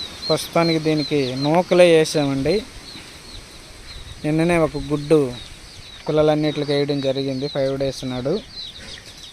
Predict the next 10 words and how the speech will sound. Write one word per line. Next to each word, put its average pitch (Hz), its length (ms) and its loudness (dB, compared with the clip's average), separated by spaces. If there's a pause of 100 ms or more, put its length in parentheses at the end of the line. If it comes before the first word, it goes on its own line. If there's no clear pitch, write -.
ప్రస్తుతానికి 151 520 -2
నూకలు, 143 640 0 (920)
ఊరి 147 500 2
నూకలు 139 400 -4
అన్నమాట, 135 420 -4
దీనికి 135 300 -4
ఆహారంగా 131 460 -2
పెట్టడం 123 460 -8
జరిగింది. 127 540 -8 (1040)
దీని 147 120 -2